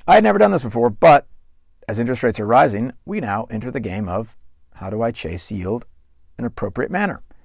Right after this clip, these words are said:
So if you're at a big bank and you're getting point oh five percent,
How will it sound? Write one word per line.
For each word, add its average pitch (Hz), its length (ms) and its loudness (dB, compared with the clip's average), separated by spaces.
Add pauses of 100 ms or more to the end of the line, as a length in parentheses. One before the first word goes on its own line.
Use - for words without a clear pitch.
(580)
So - 180 -12
if 95 140 -10
you're 104 120 -2
at 101 80 -2
a 95 40 -4
big 127 240 2
bank 160 320 4 (460)
and 98 120 -8
you're 107 100 -4
getting 113 200 -4
point 127 320 -6
oh 127 120 -2
five 123 260 0
percent, 190 320 -6